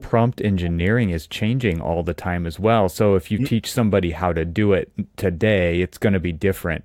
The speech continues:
Speaker 1: a year from now, or, and probably in a lot shorter amount of time than that. But, like, for example,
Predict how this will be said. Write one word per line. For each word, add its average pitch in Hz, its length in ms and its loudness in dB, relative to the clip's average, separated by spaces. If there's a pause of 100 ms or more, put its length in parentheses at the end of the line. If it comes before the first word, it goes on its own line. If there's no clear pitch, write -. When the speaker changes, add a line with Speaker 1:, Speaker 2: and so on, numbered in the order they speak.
Speaker 1:
a 92 60 -2
year 90 260 0
from 90 220 -4
now, 80 260 -2
or, 78 80 -6
and 87 220 -10
probably 80 540 -2
in 87 100 -6
a 82 80 0
lot 80 200 -2
shorter 82 240 -2
amount 80 200 -4
of 78 60 -8
time 85 180 -4
than 85 120 -4
that. 104 220 0
But, 95 200 0 (500)
like, 117 220 -2
for 107 200 2
example, 92 680 2